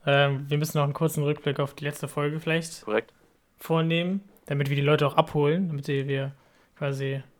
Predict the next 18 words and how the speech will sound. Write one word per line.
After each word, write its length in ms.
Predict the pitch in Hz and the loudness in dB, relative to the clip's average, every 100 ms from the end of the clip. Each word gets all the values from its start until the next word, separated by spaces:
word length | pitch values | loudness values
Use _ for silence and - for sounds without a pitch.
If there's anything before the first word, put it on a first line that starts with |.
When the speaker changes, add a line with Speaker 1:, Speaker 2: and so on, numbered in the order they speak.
| _ _ | _ _
Speaker 1:
die 80 | 143 | -2
mitnehmen 500 | 147 185 165 143 135 | -2 0 2 2 0
können. 220 | - 147 | 0 2
Die 80 | 156 | 2
sind 80 | 143 | 2
jetzt 160 | 143 - | 0 0
gerade 200 | 139 135 | 2 4
aufgestanden, 720 | 160 165 - 160 165 180 196 _ _ _ - _ _ _ - | 2 0 -2 0 0 -4 -6 _ _ _ -20 _ _ _ -4
ähm, 500 | 139 139 135 139 160 - _ - | 0 2 2 0 -2 -8 _ -20
hören 220 | - 156 | -2 -2
sich 100 | 135 | 0
jetzt 180 | 143 - | -6 -6
gerade 200 | - 143 | -2 -2
diesen 240 | 139 135 139 | -2 -4 -4
Podcast 420 | 147 - 151 139 | -6 -2 -4 0
an 220 | 156 165 | 2 2
zum 160 | 160 143 | 0 -2
Frühstück. 540 | 165 160 165 180 - | 0 -2 -2 -4 -6